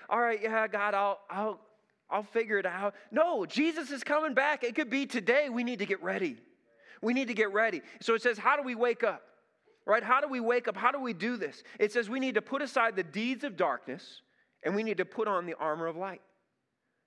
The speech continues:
Right? Stop thinking about how you gratify the sinful nature and, and start clothing yourself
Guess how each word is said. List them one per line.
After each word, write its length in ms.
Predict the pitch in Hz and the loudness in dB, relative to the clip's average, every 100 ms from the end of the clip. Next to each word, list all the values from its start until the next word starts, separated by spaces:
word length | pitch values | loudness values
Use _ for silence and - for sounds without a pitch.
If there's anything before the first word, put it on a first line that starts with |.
| _ | _
Right? 160 | 196 226 | -6 -2
Stop 260 | 208 226 | 0 0
thinking 260 | - 262 247 | 0 -2 0
about 180 | 220 180 | 0 0
how 100 | 196 | -2
you 160 | 220 | -2
gratify 560 | 147 175 202 233 208 180 | -2 0 0 -2 0 -2
the 80 | 165 | -2
sinful 400 | - 202 202 165 | -8 -10 -6 -4
nature 480 | 156 214 - 98 - - - | -2 -4 -6 -10 -10 -18 -4
and, 160 | 208 185 | -2 0
and 160 | 185 - | -2 -4
start 380 | - 220 233 - - - | 0 2 2 -2 -16 -8
clothing 540 | 214 233 302 240 214 | 0 2 2 -2 0
yourself 640 | 190 180 196 190 190 180 | -2 0 0 2 0 -4